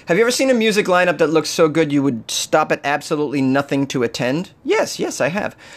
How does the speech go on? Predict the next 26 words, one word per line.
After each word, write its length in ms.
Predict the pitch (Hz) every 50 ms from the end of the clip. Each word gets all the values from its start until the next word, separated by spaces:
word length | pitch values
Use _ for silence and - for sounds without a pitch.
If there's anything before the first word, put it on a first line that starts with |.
| - - - - - -
Well, 120 | - 165 160
that 120 | 170 202 208
appears 300 | 214 - 208 196 180 -
to 80 | -
be 80 | 147 151
the 100 | 139 135
case 400 | 127 - - 143 127 127 - -
in 120 | 127 120
Germany, 480 | 117 104 - 147 160 151 131 120 120 120
where 180 | 117 127 123 120
two 300 | 120 - - 165 156 -
elderly 440 | - 156 160 175 175 175 170 156
men 320 | 139 135 143 151 147 139 135
were 120 | 127 123
found 420 | 120 - - 147 135 139 139 135 -
at 120 | - 123
a 80 | 123 123
heavy 280 | 127 147 156 147 147 139
metal 220 | 139 147 147 147
festival 480 | 139 - 131 127 - 127 113 120 123 -
after 280 | - 135 131 - 123 131
having 400 | 123 139 160 156 151 151 147 143
escaped 500 | 135 - - - - 165 165 160 - - - - - - - - _
their 120 | - 139 135
nursing 440 | 135 139 147 214 - - - 147
home. 260 | 139 139 110 73 -